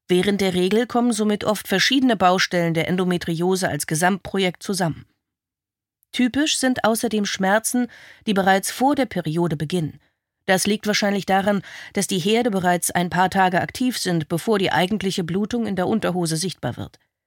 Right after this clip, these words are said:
Viele Frauen berichten auch über Ovulationsschmerzen, also Schmerzen während des Eisprungs, was man sich leicht vorstellen kann. Eine kleine Zyste, in der das Ei am Eierstock wächst, platzt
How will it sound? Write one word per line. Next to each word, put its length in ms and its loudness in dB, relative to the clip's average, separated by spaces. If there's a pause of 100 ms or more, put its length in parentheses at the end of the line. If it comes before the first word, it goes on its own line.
(160)
Viele 320 2
Frauen 400 2
berichten 420 -4
auch 220 -2
über 320 -4
Ovulationsschmerzen, 1200 0 (500)
also 240 4
Schmerzen 640 0
während 260 0
des 160 -4
Eisprungs, 640 -6 (380)
was 200 2
man 120 0
sich 140 -6
leicht 240 2
vorstellen 460 -2
kann. 240 -8 (560)
Eine 280 2
kleine 460 2
Zyste, 500 -6 (300)
in 100 -4
der 120 -2
das 220 -4
Ei 320 2
am 160 -4
Eierstock 540 -2
wächst, 400 -6
platzt 480 -6